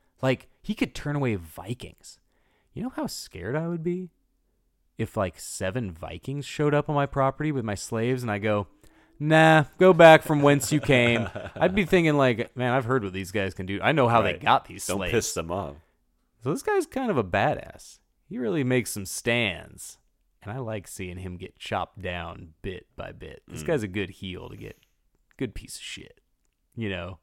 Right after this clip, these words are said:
Speaker 1: good scar.
Speaker 2: Yeah, it's good that Alexander Skarsgård likes to fuck with him a little bit
Speaker 1: <laughs> Yeah,
Speaker 2: first.
Speaker 1: man. Skarsgård believes in fate. He believes fully into those visions. Those visions have become his destiny, his trip to Valhalla, you know?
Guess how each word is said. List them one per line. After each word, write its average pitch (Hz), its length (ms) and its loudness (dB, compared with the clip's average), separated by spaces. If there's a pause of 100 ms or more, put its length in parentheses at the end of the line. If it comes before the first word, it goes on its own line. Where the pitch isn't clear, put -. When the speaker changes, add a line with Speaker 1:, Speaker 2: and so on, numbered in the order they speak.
(100)
Speaker 1:
good 139 160 -2
scar. 90 520 -6
Speaker 2:
Yeah, 113 200 4
it's 101 180 0
good 226 180 4
that 175 120 6
Alexander 120 520 4
Skarsgård 92 600 -2
likes 104 260 -2
to - 100 -12
fuck - 300 -8
with 76 120 -12
him 73 100 -12
a - 20 -14
little 69 140 -12
bit 170 120 0
Speaker 1:
<laughs> 156 40 -2
Yeah, 190 300 12
Speaker 2:
first. 147 80 8
Speaker 1:
man. 135 300 8 (340)
Skarsgård 156 760 6
believes 147 420 4
in 165 140 0
fate. - 520 -4
He 151 140 -6
believes 170 500 4
fully 180 360 0
into 101 160 -2
those 95 240 -6
visions. 92 520 -10
Those 160 180 -6
visions 156 400 -4
have 123 100 -6
become 135 320 -6
his 123 200 -4
destiny, 113 600 -6
his 131 280 -10 (100)
trip - 340 -6
to 120 80 -14
Valhalla, 113 720 -2 (240)
you 101 100 -8
know? 101 300 -4